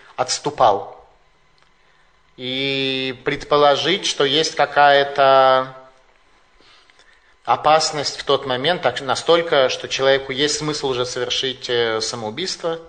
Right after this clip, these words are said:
нашими глазами совсем не видно почему, но Ахитофель мыслил очень конкретно, и мы увидим с вами как.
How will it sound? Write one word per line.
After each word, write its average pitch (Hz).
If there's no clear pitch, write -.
нашими 147
глазами 131
совсем 123
не 123
видно 110
почему, 151
но 147
Ахитофель 156
мыслил 113
очень 120
конкретно, 151
и 135
мы 151
увидим 135
с -
вами 110
как. -